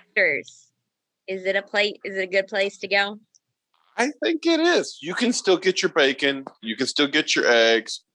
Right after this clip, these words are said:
Speaker 2: You can still get your kids' pancakes. You can still get your Mickey waffles. You can still get the, the core breakfast foods. I think you can still make that happen. Do you agree?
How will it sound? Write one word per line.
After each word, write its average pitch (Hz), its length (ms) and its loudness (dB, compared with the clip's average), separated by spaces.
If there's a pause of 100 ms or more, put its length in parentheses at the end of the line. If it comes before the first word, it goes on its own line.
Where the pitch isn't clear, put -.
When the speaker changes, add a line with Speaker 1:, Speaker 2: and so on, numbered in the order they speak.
(160)
Speaker 2:
You 95 140 -4
can 127 160 -2
still 143 200 2
get 143 280 -2
your 139 80 -4
kids' 143 260 0
pancakes. 117 840 0 (260)
You 90 100 -10
can 85 140 -8
still 117 180 2
get 139 240 0
your 147 100 2
Mickey 139 260 2
waffles. 107 680 0 (340)
You 123 120 -2
can 135 120 2
still 160 280 2
get 143 360 2 (540)
the, - 160 0
the 117 160 -4
core 123 720 2
breakfast 98 580 -4
foods. 90 480 0 (100)
I 117 160 2
think 117 300 -4
you 101 80 -8
can 95 160 -8
still 92 220 -2
make 90 240 0
that 82 160 2
happen. 73 280 -4 (800)
Do 107 140 -2
you 117 120 4
agree? 135 520 2